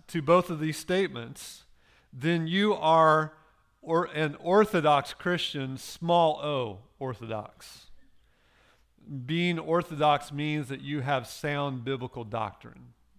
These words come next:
is all it means. But in math,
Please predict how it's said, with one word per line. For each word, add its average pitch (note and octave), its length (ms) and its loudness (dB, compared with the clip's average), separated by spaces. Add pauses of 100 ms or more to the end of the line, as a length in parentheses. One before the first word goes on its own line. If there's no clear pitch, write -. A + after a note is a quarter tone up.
(160)
is A2 160 -14
all A2 220 -8
it A#2 80 -20
means. A#2+ 500 -20 (1600)
But E3+ 180 6
in F#3 180 6
math, F3+ 720 6